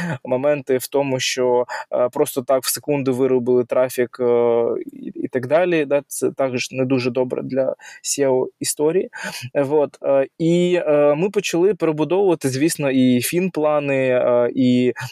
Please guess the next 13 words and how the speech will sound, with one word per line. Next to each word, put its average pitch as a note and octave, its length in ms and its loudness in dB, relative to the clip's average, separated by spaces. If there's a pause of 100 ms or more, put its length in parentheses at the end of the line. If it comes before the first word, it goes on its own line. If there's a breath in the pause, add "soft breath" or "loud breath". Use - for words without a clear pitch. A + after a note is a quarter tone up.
(100)
е, B2+ 100 0
планування C3+ 720 0
взагалі, C3 540 2
д-, C3 380 -2
ну, A#2+ 260 -4
подальше, D3 600 2
яке C3 280 0
в A#2+ 80 -4
нас B2+ 200 0
було. C3+ 460 0 (400 loud breath)
Е, C3 440 4
ну, E3 140 0
тобто, C3 720 2